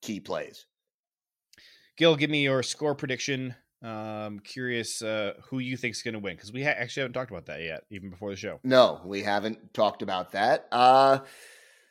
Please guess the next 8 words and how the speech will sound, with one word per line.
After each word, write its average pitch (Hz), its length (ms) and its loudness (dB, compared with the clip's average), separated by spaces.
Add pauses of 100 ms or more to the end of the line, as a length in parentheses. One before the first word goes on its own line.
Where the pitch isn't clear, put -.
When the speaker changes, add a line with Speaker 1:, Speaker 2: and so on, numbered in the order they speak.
(600)
Speaker 1:
<sighs> - 560 -10
I'm 151 140 6
gonna 160 160 4
say 151 720 8 (100)
thirty-four 151 1200 4 (320)
thirty-one 123 920 6 (200)
Kansas 107 440 -2
City. 76 300 -8